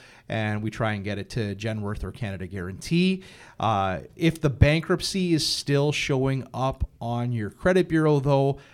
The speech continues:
there is a high likelihood that the default insurers and the lenders are gonna ask to see a copy of the bankruptcy documents. So it's really, really difficult at that point when real estate is named, because as soon as it gets uh,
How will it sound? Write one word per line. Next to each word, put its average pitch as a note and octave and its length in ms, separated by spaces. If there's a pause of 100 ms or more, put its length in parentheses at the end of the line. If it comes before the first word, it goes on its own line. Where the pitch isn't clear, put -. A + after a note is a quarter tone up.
(140)
there A#2+ 140
is G#2+ 100
a G#2+ 40
high D3+ 280
likelihood C3 540
that A#2 100
the G#2+ 80
default B2+ 440
insurers A#2+ 500
and B2 180
the A#2+ 60
lenders B2 420
are A#2+ 60
gonna B2 240
ask A#2 340
to - 80
see - 200
a A2 60
copy G#2+ 400
of G2+ 100
the G2 60
bankruptcy G#2 440
documents. - 800 (440)
So A#2 320
it's G#2+ 160
really, C#3 460
really C3+ 200
difficult A#2+ 420
at A2 80
that A2+ 220
point A#2+ 500
when A2+ 220
real A#2+ 180
estate B2 280
is A#2 140
named, C3+ 460 (280)
because B2 260
as A#2+ 100
soon C3 240
as B2+ 160
it C3+ 200
gets - 580 (420)
uh, A2 480